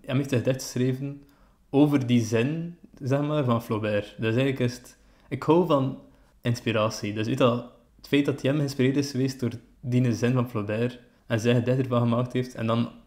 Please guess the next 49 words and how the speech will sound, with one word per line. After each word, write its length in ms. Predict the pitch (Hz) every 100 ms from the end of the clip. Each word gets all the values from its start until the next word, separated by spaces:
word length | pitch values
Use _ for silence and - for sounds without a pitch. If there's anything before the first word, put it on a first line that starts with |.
| _
ik 160 | 123
opnieuw 180 | 127 131
geïnspireerd 600 | 127 120 117 123 123 -
door 180 | 110 104 - - _ _ _
dat 160 | 117 107
gedicht, 680 | 104 123 135 - - - _ _
vind 200 | 113 117
ik 80 | 107
wel 220 | 110 104
vrij 200 | - 107
cool. 340 | - 110 107 113
Dus 240 | 110 -
ik 80 | -
hou 140 | 143 143
van 120 | 123
referenties 580 | 120 117 107 117 - 104
en 60 |
ik 80 | 101
hou 180 | 110 107
van 360 | 135 104 101 - - _ -
die 120 | 127
dingen. 280 | 120 127 123
En 300 | 123 120 113
ja, 140 | 139
de 180 | 147 120 - - _ _ _ _
titel 300 | 147 139 113
zelf 720 | 104 113 147 175 175 - - - _ _ _
is 160 | 131 120
ook 180 | 135 -
echt 200 | 135 131
een 80 | 117
vrij 180 | 123
goed 100 | 147
excuus 500 | 120 - - 160 -
om 420 | - 117 113 110 117 - _ _ -
niet 260 | 120 135
goed 160 | 147 143
te 100 | 123
weten 320 | 120 139 139
wat 100 | 123
je 60 | 117
wilt 160 | 113
zeggen 200 | 123 135
over 120 | 123 117
je 80 |
eigen 260 | 107 113 107
werk, 380 | 107 120 - -
denk 260 | 117 110 117
ik. 300 | 120 -